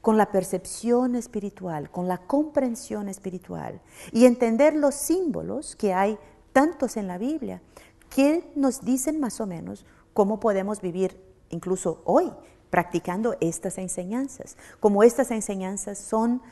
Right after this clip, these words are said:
de verdad prácticas para hoy. Y podemos entonces encontrar un propósito, libertad mental, física, y podemos encontrar mucha felicidad y alegría.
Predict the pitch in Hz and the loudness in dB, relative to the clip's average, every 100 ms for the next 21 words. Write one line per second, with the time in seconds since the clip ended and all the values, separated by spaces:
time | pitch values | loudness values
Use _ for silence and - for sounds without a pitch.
0 | - 190 175 170 180 165 - - - 247 | -8 -2 -2 0 -2 -4 -8 -14 -6 -6
1 | 262 277 277 269 - _ _ - 175 165 | -6 -10 -10 -12 -14 _ _ -8 -6 -6
2 | - 202 175 - - - _ _ _ _ | -4 -2 -2 -4 -16 -20 _ _ _ _
3 | - 165 185 175 196 196 180 165 165 156 | -8 -2 2 2 2 0 -6 -8 -8 -8
4 | 170 165 160 156 180 175 165 - - _ | -10 -8 -8 -6 0 0 0 -8 -20 _
5 | _ _ _ _ _ _ _ _ _ _ | _ _ _ _ _ _ _ _ _ _
6 | _ - 160 156 147 302 311 262 269 262 | _ -10 -8 -4 2 4 4 -2 -6 -6
7 | - 170 156 131 - 196 190 190 151 151 | -8 -4 -2 -2 0 2 2 0 -8 -6
8 | - 262 269 240 - - 247 - 247 254 | 0 0 0 -4 -8 -6 -6 -6 -8 -8
9 | 269 - - 185 190 190 185 165 175 180 | -8 -12 -20 -6 -2 -2 -2 -6 -6 -8
10 | 170 165 156 156 156 156 - - - 156 | -10 -10 -10 -8 -8 -10 -14 -16 -10 -8
11 | 165 156 - - 147 147 143 147 139 156 | -8 -12 -8 -4 -4 -4 -10 -10 -10 -10
12 | 151 185 294 190 | -8 -4 -2 -4